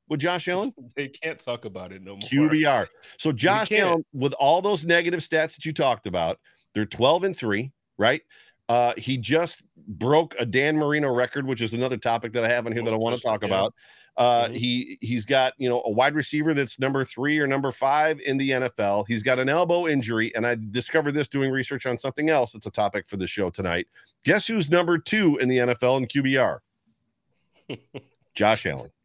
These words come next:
Speaker 2: You, you get the point?
Speaker 1: <laughs>
Speaker 2: So it's like
Speaker 1: Right.
Speaker 2: when, when we, when we run these stat-, I, and I should have loaded the graphic up, but it's like Josh is sixteen here and he's nineteen here and twenty-two here.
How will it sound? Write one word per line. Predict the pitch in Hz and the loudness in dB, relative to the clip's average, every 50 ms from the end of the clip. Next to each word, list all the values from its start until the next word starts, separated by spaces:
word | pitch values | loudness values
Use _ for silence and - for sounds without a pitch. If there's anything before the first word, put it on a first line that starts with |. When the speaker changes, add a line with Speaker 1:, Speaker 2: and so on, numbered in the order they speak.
| _ _ _ _ _ - - - - - - - - - _ _ - _ _ | _ _ _ _ _ -20 -20 -20 -20 -20 -18 -18 -18 -18 _ _ -20 _ _
Speaker 2:
You, | 120 127 131 - | -10 -10 -10 -8
you | 127 139 | -8 -4
get | 135 160 156 | -4 -4 -4
the | - 147 | -4 -10
point? | - - 165 170 170 170 - - - - | -8 -2 0 0 0 0 -4 -10 -12 -6
Speaker 1:
<laughs> | - 139 | -4 2
Speaker 2:
So | - 170 202 156 | 4 4 4 4
it's | 151 156 | 4 4
like | 160 147 143 | 2 2 2
Speaker 1:
Right. | 147 | 2
Speaker 2:
when, | 147 147 143 120 - - - - - - - | -2 -2 -4 -8 -16 -20 -20 -20 -20 -12 -4
when | 143 143 143 | -2 -2 -2
we, | 147 175 | -2 -4
when | 175 127 147 151 | -4 -4 -6 -4
we | 160 180 | -4 -4
run | 180 151 170 190 196 | -2 0 0 0 0
these | 180 175 175 - | 0 -2 -2 -6
stat-, | - - 180 165 - 135 156 160 | -6 -4 -2 -2 2 2 2 2
I, | - 151 | 2 2
and | 151 | 2
I | 156 160 | 2 0
should | 151 - 214 190 | 0 -2 -2 -2
have | 160 131 | -2 -2
loaded | 123 127 135 143 135 131 113 107 | 0 0 0 0 0 -4 -6 -8
the | 110 | -12
graphic | 101 104 117 123 127 120 - 113 101 - | -8 -4 -2 0 0 0 -2 -8 -8 -6
up, | 123 120 95 - _ - - _ _ | -6 -6 -6 -8 _ -20 -20 _ _
but | 120 123 | -6 -6
it's | 131 123 120 | -6 -4 -2
like | 139 123 120 110 110 104 113 | -2 -2 -2 -4 -8 -14 -10
Josh | 98 123 127 135 135 131 - - | -6 -4 -2 -2 -2 -2 -4 -8
is | 123 - | -10 -10
sixteen | - - - 160 143 - - - 180 165 156 147 151 | -10 -8 -8 -8 -8 -8 -8 -6 -6 -6 -4 -6 -6
here | 131 151 151 147 135 117 107 | -4 -4 -4 -4 -4 -4 -6
and | 107 123 | -6 -8
he's | 127 127 120 | -8 -6 -6
nineteen | 131 143 151 151 147 - - 156 151 147 143 139 127 | -4 -4 -4 -4 -6 -8 -6 -6 -6 -6 -6 -8 -6
here | 127 147 135 117 101 - _ - - - - | -6 -6 -6 -6 -8 -12 _ -20 -20 -20 -20
and | 107 101 | -20 -18
twenty-two | - - 175 175 165 160 151 - 180 156 147 | -10 -8 -6 -6 -4 -6 -8 -8 -8 -8 -6
here. | 143 156 156 139 110 98 | -4 -4 -4 -4 -6 -6